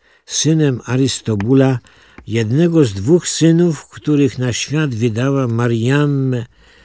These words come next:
przedstawicielka hasmonejskiej dynastii i ukochana żona Heroda Wielkiego, którą on zresztą zamordował.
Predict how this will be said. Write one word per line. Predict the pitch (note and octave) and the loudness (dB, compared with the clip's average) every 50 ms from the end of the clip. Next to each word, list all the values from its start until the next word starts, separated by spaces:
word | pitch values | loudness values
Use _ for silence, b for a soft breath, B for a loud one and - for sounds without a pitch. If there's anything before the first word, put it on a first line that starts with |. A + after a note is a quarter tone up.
| b b b | b b b
przedstawicielka | - - C3+ B2+ - - - C3 B2 A#2+ A#2+ A2 - - C#3 D3 C#3+ B2+ - C3 A#2+ | -4 -2 -2 -2 -2 -4 -4 -2 -2 0 -2 -2 0 0 2 2 2 0 -2 -2 -4
hasmonejskiej | G#2 - C3 A#2 - - B2 B2 B2 B2+ C3+ C#3+ B2 - - - B2 A#2 | -4 -4 -4 -4 -4 -4 -4 -2 -2 0 0 -2 -2 -4 -6 -6 -4 -4
dynastii | G2 G2 A2+ A2 A#2 B2+ C3+ A#2+ - - - - - A#2+ A#2+ A#2 - b b b b b b b b b - | -2 -2 -2 0 0 0 -2 -4 -6 -10 -16 -18 -16 -14 -14 -14 -14 b b b b b b b b b -4
i | B2+ D3 - _ - | -4 -4 -4 _ -2
ukochana | D#3+ D3+ - - C3+ A#2 - - D#3+ E3 D#3 D3 C#3 B2+ | -2 -2 -2 -2 -2 -2 -2 -2 -2 0 0 0 0 0
żona | G#2+ F#2+ A#2+ C3 C3 B2 A#2+ A2 | 0 0 -2 -2 -2 -2 -4 -4
Heroda | - - A2+ A2 A2 A#2 A2 A2 A2 G#2 | -4 -4 -4 -2 -2 -2 -2 -4 -4 -4
Wielkiego, | F#2+ G#2+ G#2+ G#2 G2 - - A2+ A2 G#2 F#2+ G#2 G#2 F#2+ G2 _ b b b b b b b b b b b b | -4 -4 -4 -6 -8 -10 -8 -6 -6 -6 -6 -6 -8 -10 -10 _ b b b b b b b b b b b b
którą | - - G#3+ F#3+ F3 E3+ D#3+ - | -6 -2 0 2 2 2 0 0
on | D#3 D#3 D3+ C#3 | 0 0 0 2
zresztą | A2+ G2 A2+ B2+ C#3 B2 - - B2+ A#2+ | 0 0 0 0 0 0 0 -4 -4 -4
zamordował. | G#2+ F#2+ G#2+ G#2 G#2 G#2 G2+ F#2+ F2+ F2 E2 E2+ D#2+ D2+ E2 E2 D#2 D#2 D#2+ | -4 -4 -4 -4 -4 -4 -4 -4 -6 -6 -8 -10 -10 -12 -14 -16 -18 -18 -20